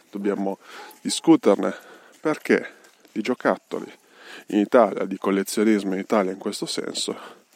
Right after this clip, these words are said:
ne, ne vedo veramente poco e sbuchiamo tutti in fiera, sbuchiamo tutti in fiera, fissiamo att-, molto, molto attentamente cosa c'è a scaffale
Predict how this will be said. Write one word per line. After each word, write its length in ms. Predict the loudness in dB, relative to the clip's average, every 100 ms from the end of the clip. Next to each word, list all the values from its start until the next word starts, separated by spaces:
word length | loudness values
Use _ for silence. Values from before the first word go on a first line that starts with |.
| _
ne, 560 | 2 6 6 6 4 0
ne 180 | 2 4
vedo 220 | 6 6
veramente 460 | 4 4 2 0
poco 440 | -2 -2 -2 -6 -8 -10 -20 -20 -20 -20 -20 _
e 420 | 4 6 6 6 4
sbuchiamo 640 | 2 0 0 4 6 4
tutti 460 | 2 -2 0 -2 -2 -6 -12
in 180 | -6 -6
fiera, 460 | 0 2 2 0 -10 -16 _ _ -20 -20 -20 -20 -10
sbuchiamo 420 | -6 -2 0 0
tutti 240 | -2 2
in 100 | 2
fiera, 360 | 4 2 2 0
fissiamo 520 | -2 -4 0 -2 -2
att-, 180 | -8 -6
molto, 580 | -2 -2 -2 -2 -2 -4 -16 -20 -20 -20 -14 -10 -10
molto 360 | -4 0 0 -2
attentamente 640 | -2 -2 0 -2 -2 -4
cosa 240 | -4 -2 -2
c'è 160 | -2
a 40 | -6
scaffale 640 | -6 -6 -2 -2 0 -4